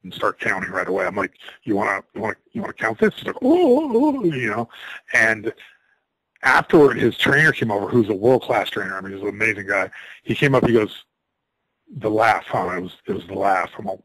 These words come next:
"You got it." And he, <laughs> you know,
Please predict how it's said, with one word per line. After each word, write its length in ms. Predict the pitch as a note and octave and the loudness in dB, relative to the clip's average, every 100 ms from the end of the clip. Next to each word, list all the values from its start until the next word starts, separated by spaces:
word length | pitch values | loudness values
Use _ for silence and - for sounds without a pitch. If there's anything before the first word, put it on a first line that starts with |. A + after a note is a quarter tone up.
| - | -16
"You 220 | G2+ F2+ | -12 -10
got 380 | - F#2+ A2 A2+ | -8 -2 2 2
it." 220 | F#2+ - _ _ _ _ _ _ _ _ _ _ - _ - | 0 -8 _ _ _ _ _ _ _ _ _ _ -20 _ -6
And 200 | G#2+ A2 | -6 -4
he, 160 | F#2 - - - - | -8 -10 -12 -12 -2
<laughs> 0 | |
you 180 | B2 D3+ | 2 4
know, 180 | D#3+ | 4